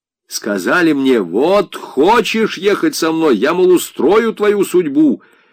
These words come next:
и если мне повезет, дам большое жалование, а то и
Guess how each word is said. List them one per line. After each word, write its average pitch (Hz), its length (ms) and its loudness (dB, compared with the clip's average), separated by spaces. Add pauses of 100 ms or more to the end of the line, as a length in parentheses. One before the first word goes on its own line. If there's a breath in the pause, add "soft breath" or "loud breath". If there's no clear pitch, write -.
(120)
и 95 100 -6
если 165 380 0
мне 160 220 0
повезет, 156 540 0
дам 180 200 -2
большое 170 480 0
жалование, 196 720 0 (180 loud breath)
а 101 140 -6
то 170 380 2
и 160 380 0